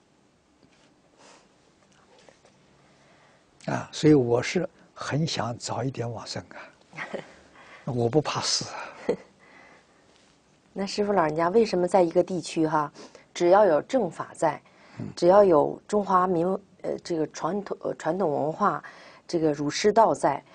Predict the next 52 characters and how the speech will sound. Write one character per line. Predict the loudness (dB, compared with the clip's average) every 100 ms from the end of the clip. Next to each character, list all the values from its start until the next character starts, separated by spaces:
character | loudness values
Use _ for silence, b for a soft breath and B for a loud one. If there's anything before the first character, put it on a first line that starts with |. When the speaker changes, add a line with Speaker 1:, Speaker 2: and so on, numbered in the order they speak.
| B B
Speaker 2:
只 | 4 8
要 | 10
有 | 8
人 | 4 -2
在 | 0 0
宣 | 2 2 2
讲 | 2 -4
佛 | -6 -6 -4
法， | -4 -6 -6 B B
Speaker 1:
嗯。 | -16 B 2
Speaker 2:
有 | 4
人 | 4 4
在 | 4 4 2 -4
宣 | 0 4 4
扬 | 2 -2
这 |
个 | -4
传 | -6 -8 -8
统 | -8
文 | -8 -8
化， | -2 -2 -2 -12
Speaker 1:
嗯。 | -14 -16 B 0
Speaker 2:
那 | 0
就 | 2
能 | 0 0
减 | -2 -6 -6
轻 | -6 -4 -4 -4
或 | 2 4
者 | 4
是 | 0 -4
避 | 2 2
免 | 4 0 -4
灾 | -8 -6
难， | -6 -10
Speaker 1:
嗯。 | -16 -6
Speaker 2:
这 | -2
是 | -2
什 | -4 -6
么 | -6
原 | -6 -6
理 | -8 -14 -18
呢？ | -20 B B _ _
Speaker 1:
祖 | -8 -6
宗 | -6 -8
保 | -8 -12
佑。 | -14 -20 _ _
Speaker 2:
祖 | -2 -2
宗 | 0 -2 0
保 | 0 0
佑。 | -4 -2
Speaker 1:
当 | -2 -2
然， | -10 -14